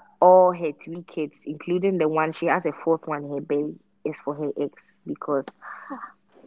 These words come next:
when she married her husband, she knew that he wasn't handsome, but he's financially stable and everything, and he's the one who take care of her.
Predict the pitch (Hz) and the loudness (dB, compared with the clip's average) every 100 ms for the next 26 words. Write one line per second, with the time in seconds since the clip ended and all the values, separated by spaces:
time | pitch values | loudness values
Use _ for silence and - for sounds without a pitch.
0 | - _ 175 185 190 - 156 147 151 156 | -20 _ -2 0 0 -4 -4 -2 -2 -2
1 | 151 143 139 139 - 139 139 165 170 196 | -2 -4 -4 -6 -10 -14 -10 -6 -2 0
2 | 165 143 147 151 147 151 147 139 127 - | 0 -4 -6 -4 -4 -6 -8 -10 -10 -10
3 | - 160 _ - 143 139 139 - 143 143 | -12 -12 _ -8 -6 -6 -8 -8 -8 -6
4 | 151 - 151 151 - - 120 - 131 135 | -6 -4 -4 -6 -8 -6 -4 -6 -6 -4
5 | 117 127 127 135 127 117 147 147 135 143 | -4 -4 -6 -8 -8 -6 -6 -2 0 0
6 | 160 135 - 135 - 90 - 147 | 0 -2 -4 -6 -2 -4 -2 -2